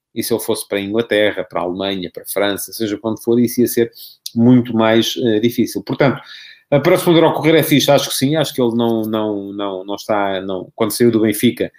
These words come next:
eh, em dois mil e quinze, não foi logo para um clube dessas possibilidades, porque não consegue, não tem essa capacidade para falar línguas. Ahm, e para responder ao Hugo Alves, acho que se perde a comunicação com Jesus,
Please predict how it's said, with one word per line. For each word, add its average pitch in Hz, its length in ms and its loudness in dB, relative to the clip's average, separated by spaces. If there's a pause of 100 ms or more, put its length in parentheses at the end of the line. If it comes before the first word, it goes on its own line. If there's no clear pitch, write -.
(380)
eh, 120 300 2
em 113 60 2
dois 110 180 2
mil 110 160 2
e 104 60 2
quinze, 104 300 -2
não 101 100 -4
foi 113 140 -2
logo 110 160 0
para 110 100 -6
um 104 100 -4
clube 104 240 -4
dessas 104 340 -2
possibilidades, 104 640 0
porque 113 300 -4
não 104 200 -2
consegue, 90 520 -4
não 92 180 -4
tem 98 180 -4
essa 92 180 -6
capacidade 95 540 -2
para 92 140 -10
falar 104 340 0
línguas. 170 540 4 (420)
Ahm, 143 640 4
e 170 260 0
para 147 160 2
responder 147 340 0
ao 147 160 4
Hugo 147 140 4
Alves, 151 260 4 (760)
acho - 320 2
que 123 80 -8
se - 180 -6
perde 120 320 2
a - 20 -8
comunicação 120 480 -2
com 120 140 -4
Jesus, 117 380 -2